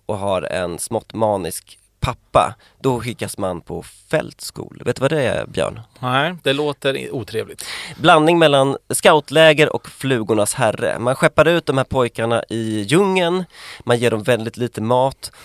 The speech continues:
Speaker 1: och man uppmanar de äldre, starkare barnen att slå och ta maten från de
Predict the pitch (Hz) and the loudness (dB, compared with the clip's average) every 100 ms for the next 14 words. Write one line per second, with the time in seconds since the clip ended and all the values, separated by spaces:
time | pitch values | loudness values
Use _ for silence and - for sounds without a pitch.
0 | - 113 - 110 - 147 - - 123 139 | -6 -6 -2 -2 -2 -4 -6 -6 0 2
1 | 139 120 107 104 104 127 127 120 98 - | 2 2 0 -2 -2 0 0 -2 -8 -4
2 | 113 101 - 107 - 85 78 71 71 - | -2 -2 -4 -8 -4 -4 -4 -6 -8 -10
3 | - - 107 117 107 107 - 98 - 104 | -12 -10 -6 -2 -2 -2 -6 -12 -4 0
4 | 104 98 98 95 107 107 - - 92 101 | 0 0 -2 0 2 2 -2 -4 -4 -4
5 | - 85 - 80 | -8 -8 -6 -10